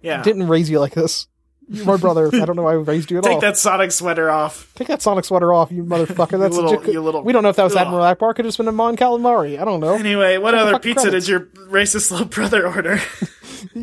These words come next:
Speaker 2: Uh, my dad ordered a, uh, he got pepperoni, ham, onions, and green peppers.
Speaker 1: Sounds like a real ham.
Speaker 2: It was, it was okay. And, you know, I'm not a big fan of ham on pizza, to be honest with you.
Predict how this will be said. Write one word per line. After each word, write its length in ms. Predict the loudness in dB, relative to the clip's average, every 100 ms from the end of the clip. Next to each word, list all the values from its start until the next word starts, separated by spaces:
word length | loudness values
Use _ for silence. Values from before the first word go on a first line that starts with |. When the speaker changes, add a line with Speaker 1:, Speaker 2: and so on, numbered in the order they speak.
| -12 -14 -2
Speaker 2:
Uh, 220 | 2 2 0
my 200 | -2 0
dad 280 | 2 2 2
ordered 400 | 0 -2 -6 -10 -8
a, 280 | -4 -4
uh, 100 | -4 -4
he 160 | -2
got 180 | 0 0
pepperoni, 680 | -2 0 0 2 0 -4 -6
ham, 580 | -2 2 2 2 0 -4 _ _ _ -6 -2
onions, 560 | 2 4 4 2 0
and 240 | -4 -6 -4
green 200 | -4 -2
peppers. 520 | -2 -2 -4 -6 -14 -20 _ -10
Speaker 1:
Sounds 220 | -6 -4
like 140 | -4
a 40 | 0
real 200 | 0 0
ham. 440 | -2 -4 -4 -8 _ _ _ _ -2
Speaker 2:
It 60 |
was, 100 | 0
it 60 | 2
was 160 | 2 2
okay. 380 | 0 0 -2 -2
And, 100 | 2
you 60 | 4
know, 120 | 4
I'm 80 | 2
not 140 | 0
a 40 |
big 200 | 0 -2
fan 240 | -2 -2 0
of 100 | -2
ham 220 | -2 -4
on 100 | -8
pizza, 300 | -8 -8 -8
to 100 | -6
be 60 | -4
honest 240 | -4 -6
with 120 | -6
you. 100 | -6